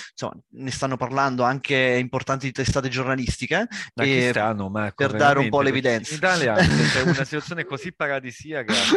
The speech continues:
Speaker 2: ne-, all'interno dei nostri luoghi di lavoro, specie in termini di managerialità, di
Speaker 1: No,
Speaker 2: caring
Speaker 1: il
Speaker 2: per i dipendenti.
Speaker 1: il, il tema è quello, ora, eh, giustamente tu su-, subito vai sulla battuta e, e, e,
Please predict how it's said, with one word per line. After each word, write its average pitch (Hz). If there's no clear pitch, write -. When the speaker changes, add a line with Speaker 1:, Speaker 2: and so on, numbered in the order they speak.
Speaker 2:
ne-, 117
all'interno 127
dei 123
nostri 135
luoghi 127
di 123
lavoro, 131
specie 131
in 120
termini 117
di 110
managerialità, 107
di 90
Speaker 1:
No, 208
Speaker 2:
caring 107
Speaker 1:
il 101
Speaker 2:
per 98
i 101
dipendenti. 95
Speaker 1:
il, 202
il 214
tema 220
è 165
quello, 151
ora, 151
eh, 147
giustamente 147
tu 160
su-, 147
subito 165
vai 147
sulla 147
battuta 143
e, -
e, 143
e, 147